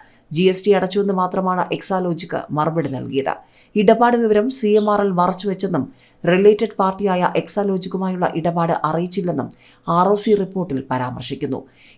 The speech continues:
ഈ ആർ ഒ സി റിപ്പോർട്ടാണ് വിഷയത്തിൽ കോർപ്പറേറ്റ് അഫയേഴ്സ് മന്ത്രാലയത്തിന്റെ വിശദമായ അന്വേഷണത്തിലേക്ക് വഴിതെളിച്ചത്. ആരോപണവുമായി ബന്ധപ്പെട്ട വീണയുടെ പേര് നേരത്തെ പലതവണ ഉയർന്നു വന്നിരുന്നുവെങ്കിലും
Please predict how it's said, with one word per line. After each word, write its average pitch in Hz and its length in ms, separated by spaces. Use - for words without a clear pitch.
ഈ 214 240
ആർ 196 200
ഒ 226 40
സി 226 200
റിപ്പോർട്ടാണ് 196 580
വിഷയത്തിൽ 185 480
കോർപ്പറേറ്റ് 185 680
അഫയേഴ്സ് 180 420
മന്ത്രാലയത്തിന്റെ 170 640
വിശദമായ 202 520
അന്വേഷണത്തിലേക്ക് 175 720
വഴിതെളിച്ചത്. 135 680
ആരോപണവുമായി 233 680
ബന്ധപ്പെട്ട 185 440
വീണയുടെ 202 600
പേര് 185 300
നേരത്തെ 180 480
പലതവണ 190 460
ഉയർന്നു 185 320
വന്നിരുന്നുവെങ്കിലും 175 760